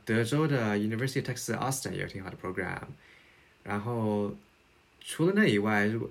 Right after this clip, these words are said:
就是你具体想，就根据你具体想学的什么话题，有其-，其-，就是顶尖的学校会不一样的。像比方说，啊，丹麦是风-，风能源最领先的一个国家，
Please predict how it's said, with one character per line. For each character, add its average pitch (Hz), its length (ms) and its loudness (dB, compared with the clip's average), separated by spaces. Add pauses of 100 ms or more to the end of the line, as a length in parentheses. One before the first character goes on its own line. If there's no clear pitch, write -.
(120)
就 113 120 -12
是 110 220 -4
你 104 180 -2
具 190 160 -2
体 107 180 0
想， 90 400 -6 (300)
就 123 120 -6 (340)
根 175 120 4
据 165 100 4
你 110 60 4
具 175 120 2
体 147 100 2
想 107 100 0
学 98 140 -4
的 113 80 0
什 107 80 -4
么 113 60 -2
话 139 180 0
题， 92 300 -4
有 92 100 -2
其-， - 240 -14
其-， - 160 -10 (160)
就 104 100 -6
是 101 240 -6 (400)
顶 104 140 -4
尖 131 100 0
的 127 60 0
学 110 120 -4
校 101 60 0
会 107 80 -2
不 113 140 0
一 113 60 2
样 117 200 -2
的。 107 120 -8
像 98 360 -6 (520)
比 120 60 -14
方 110 120 -6
说， 127 160 -4 (240)
啊， 98 400 -4 (380)
丹 160 120 4
麦 160 320 4
是 98 680 -4 (320)
风-， 147 340 0 (100)
风 160 220 2
能 107 160 2
源 87 280 -4
最 113 220 -2
领 - 120 -4
先 104 120 -6
的 104 60 0
一 101 40 0
个 104 40 -6
国 95 80 -4
家， 95 200 -6